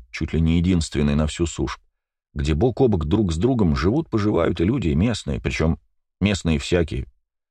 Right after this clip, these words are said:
И массахи там есть, какие-то хассы, и мумры, и кто-то ещё. Кто на крыс, кто на медведей похож, кто на лис.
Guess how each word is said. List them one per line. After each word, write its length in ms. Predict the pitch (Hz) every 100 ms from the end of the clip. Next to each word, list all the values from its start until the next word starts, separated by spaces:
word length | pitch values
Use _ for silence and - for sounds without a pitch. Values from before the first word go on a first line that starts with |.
| _ _
И 60 | 73
массахи 480 | 67 - 117 117
там 160 | 87 78
есть, 280 | 73 64 -
какие-то 400 | 73 - 76 67
хассы, 520 | - 110 117 - 67
и 80 | 62
мумры, 540 | 71 101 127 90 71 - _ _ _ _
и 60 | -
кто-то 280 | - 80 64
ещё. 420 | 62 - - 101 - _ _ _ _ _ _
Кто 180 | - -
на 120 | 76
крыс, 280 | - 131 -
кто 160 | -
на 80 | 127
медведей 440 | 92 76 107 110 90
похож, 400 | 78 - - -
кто 160 | - 80
на 140 | 71
лис. 340 | 71 85 -